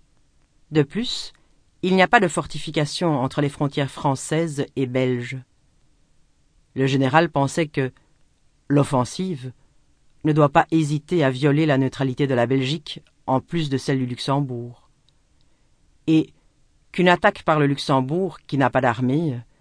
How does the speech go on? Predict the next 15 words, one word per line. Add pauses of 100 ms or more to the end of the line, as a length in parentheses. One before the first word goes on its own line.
(360)
et
par
la
Belgique, (460)
qui
retirerait
son
armée
relativement
faible (120)
par
ses
forteresses, (960)
faciliterait
l'invasion.